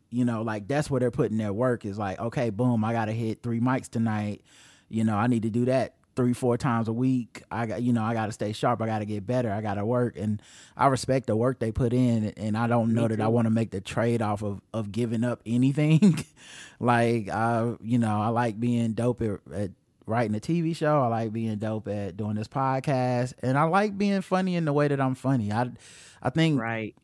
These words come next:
Speaker 1: if it was something where we were up here for extended period of time, maybe we do more live shows 'cause it's easier
Speaker 2: Agreed.
Speaker 1: to get a venue and just sell out or
Speaker 2: Mm-hmm.
Speaker 1: have as many tickets as you can and do a live show
Speaker 2: That,
Speaker 1: than it is
Speaker 2: that,
Speaker 1: to
Speaker 2: like,
Speaker 1: do
Speaker 2: that, that,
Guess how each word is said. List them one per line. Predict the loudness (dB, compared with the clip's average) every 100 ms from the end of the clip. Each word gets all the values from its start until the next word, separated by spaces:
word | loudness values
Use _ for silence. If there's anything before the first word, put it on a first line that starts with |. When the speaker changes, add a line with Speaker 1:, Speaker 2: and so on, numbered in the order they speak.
| _ -4
Speaker 1:
if | 2
it | 4
was | 4
something | 4 2 2
where | 2 2
we | 2
were | 0 0
up | -2 -4 -2
here | -2 0 0 -2 -6 _ _ _ _
for | -6 -4
extended | -2 0 0 0
period | -2 -2
of | -2
time, | -2 0 -2 -2 -2
maybe | 0
we | -2 -4
do | -2 -2
more | 0 -2 -4
live | -2 2 2 2
shows | -2 0 -2
'cause | -4 -8
it's | -8
easier | -6 -4 -2 -2 -2 -4 -8 -8
Speaker 2:
Agreed. | -6 -4 -4 -2
Speaker 1:
to | -2
get | 0 0
a | 0
venue | 2 4 4 4
and | 2 0
just | -2 -4 _ _ -20 -20 -20
sell | -10 -4 -2 0
out | 0 0 -2 -2
or |
Speaker 2:
Mm-hmm. | -2
Speaker 1:
have | 0 0
as | 0
many | 0 -2
tickets | -4 -4 -4
as | -6
you | -4
can | -2 0 -2
and | -2
do | -4
a | -4
live | -2 -2 -2
show | -4 -2 -2
Speaker 2:
That, | -2
Speaker 1:
than | -2
it | -2
is | -2 -4
Speaker 2:
that, | -2
Speaker 1:
to |
Speaker 2:
like, | 0 2
Speaker 1:
do | 2
Speaker 2:
that, | 0 0
that, | -4